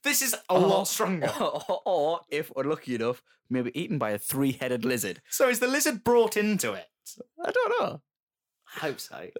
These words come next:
Speaker 2: I mean, yeah, I really hope there's, like, some eight-year-old that's gone <coughs> and said that there's a three-headed lizard there.
Speaker 1: Just
Speaker 2: 'Cause
Speaker 1: in the
Speaker 2: that is such
Speaker 1: toilet.
Speaker 2: a, that
Speaker 1: That's
Speaker 2: is
Speaker 1: a,
Speaker 2: such
Speaker 1: it's
Speaker 2: a
Speaker 1: a tiny
Speaker 2: primary school
Speaker 1: Godzilla.
Speaker 2: thing.
Speaker 1: Yeah.
Speaker 2: So, yeah, sticking with a very brief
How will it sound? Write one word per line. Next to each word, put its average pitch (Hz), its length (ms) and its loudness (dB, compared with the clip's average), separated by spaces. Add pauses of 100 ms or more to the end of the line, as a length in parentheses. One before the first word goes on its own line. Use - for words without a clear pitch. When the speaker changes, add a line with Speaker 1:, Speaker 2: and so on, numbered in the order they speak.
Speaker 2:
I 175 100 2
mean, 175 240 -2 (1040)
yeah, 135 120 2
I - 20 0
really 156 200 -2
hope 139 140 -2
there's, 117 100 -2
like, 110 220 -4 (360)
some 135 280 0
eight-year-old 123 420 0
that's 113 180 0
gone 101 360 -2 (340)
<coughs> - 400 -20
and 110 140 0
said 110 180 0
that 98 120 -4
there's 98 240 -4
a 95 120 -2
three-headed 101 560 -2
lizard 92 280 -4
there. 85 120 -6
Speaker 1:
Just - 120 0
Speaker 2:
'Cause 220 80 2
Speaker 1:
in 190 60 4
the - 40 0
Speaker 2:
that - 20 0
is 151 60 -2
such 220 100 4
Speaker 1:
toilet. 151 160 2
Speaker 2:
a, - 40 -2
that - 180 -12
Speaker 1:
That's 160 220 0
Speaker 2:
is - 20 0
Speaker 1:
a, 247 80 0
Speaker 2:
such - 140 -2
Speaker 1:
it's 170 100 0
Speaker 2:
a - 20 -2
Speaker 1:
a - 40 -2
tiny 240 280 0
Speaker 2:
primary 220 140 2
school 151 300 0
Speaker 1:
Godzilla. - 20 -8 (120)
Speaker 2:
thing. 95 220 -10
Speaker 1:
Yeah. 131 180 -2 (1300)
Speaker 2:
So, 135 100 -2
yeah, 117 120 2
sticking 165 280 -6
with 139 260 -6 (1200)
a 127 40 -6
very 139 200 0
brief 135 580 -4